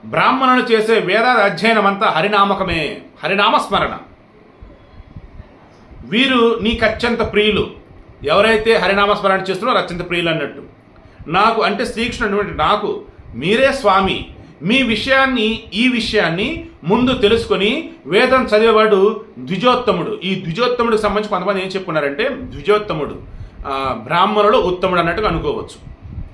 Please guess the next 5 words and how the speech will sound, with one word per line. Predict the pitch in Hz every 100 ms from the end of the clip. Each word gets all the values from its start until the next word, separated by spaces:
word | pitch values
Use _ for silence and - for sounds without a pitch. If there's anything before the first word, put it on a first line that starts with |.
| - - - - -
నిన్ను | 165 240 254
కాదనుకునేవాడు | 226 214 262 254 247 226 220 214 233 226 202
వేదవాది, | 208 147 214 240 220 208 208 - - - -
నిన్ను | 160 214 247
కాదనుకునేవాడు | 175 147 202 240 220 208 175 139 127 196 349 -